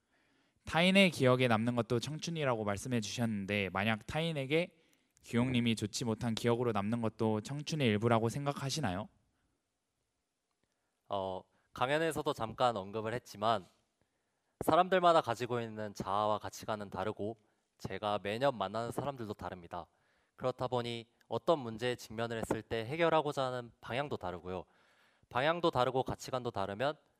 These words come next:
Speaker 2: 저에게도 좋지 못한 기억이 남을 수 있고 다른 사람도 저에 대해 좋지 못하게 생각을 할 수 있는데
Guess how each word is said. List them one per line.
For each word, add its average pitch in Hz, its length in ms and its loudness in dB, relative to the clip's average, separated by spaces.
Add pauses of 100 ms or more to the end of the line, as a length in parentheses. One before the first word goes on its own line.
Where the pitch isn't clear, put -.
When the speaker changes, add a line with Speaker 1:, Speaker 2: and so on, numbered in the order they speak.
(220)
Speaker 2:
저에게도 107 580 0 (200)
좋지 - 320 -6
못한 131 580 -2 (560)
기억이 104 420 0 (120)
남을 98 240 -6
수 - 140 -12
있고 147 400 -6
다른 123 200 0
사람도 147 280 -2
저에 104 260 -4
대해 104 220 -4
좋지 - 320 -10
못하게 123 340 -4
생각을 139 320 -4
할 139 100 -4
수 - 140 -10
있는데 87 420 -6